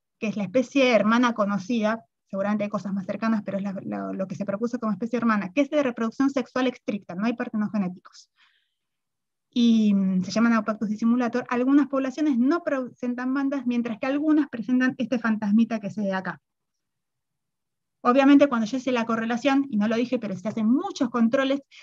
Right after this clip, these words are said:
para decir que un diagnóstico es negativo, no se dice alegremente, se dice cuando uno repite muchísimas veces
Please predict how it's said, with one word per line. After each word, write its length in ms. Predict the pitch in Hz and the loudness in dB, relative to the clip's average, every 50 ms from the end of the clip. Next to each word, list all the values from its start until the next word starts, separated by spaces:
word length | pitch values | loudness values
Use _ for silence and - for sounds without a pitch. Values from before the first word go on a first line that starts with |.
| - _ - | -20 _ -2
para 160 | 220 214 220 | 0 2 2
decir 260 | 226 233 - 370 370 | 2 0 -2 -6 -8
que 80 | - 330 | 0 2
un 140 | 311 294 | 4 4
diagnóstico 480 | 285 277 254 254 269 285 277 285 285 240 | 4 4 2 2 0 0 -2 -2 -6 -4
es 80 | 220 220 | -2 -2
negativo, 560 | 226 220 214 214 240 262 269 285 294 285 285 | -2 -2 -4 -2 -2 0 4 4 4 2 2
no 100 | 247 269 | -2 -4
se 120 | 269 - 262 | -2 -2 -2
dice 220 | 254 247 233 226 | -2 -2 -4 -2
alegremente, 600 | 220 208 202 202 196 202 214 208 202 190 185 202 | -2 -2 0 0 0 0 0 0 0 -2 -4 -6
se 120 | 190 185 185 | -6 -6 -6
dice 240 | 220 240 - 254 240 | -6 -4 -6 -6 -6
cuando 220 | - 214 208 214 | -4 -4 -4 0
uno 180 | 226 233 233 214 | 0 0 0 0
repite 420 | 202 202 185 - 240 240 240 226 | -2 -4 -4 -4 -6 -4 -2 -2
muchísimas 560 | 208 196 - - 233 - - 247 233 208 190 | -2 -2 -4 -6 -10 -8 -4 -2 -2 -2 0
veces 320 | 233 233 233 - 247 240 | -2 -2 -4 -4 -6 -10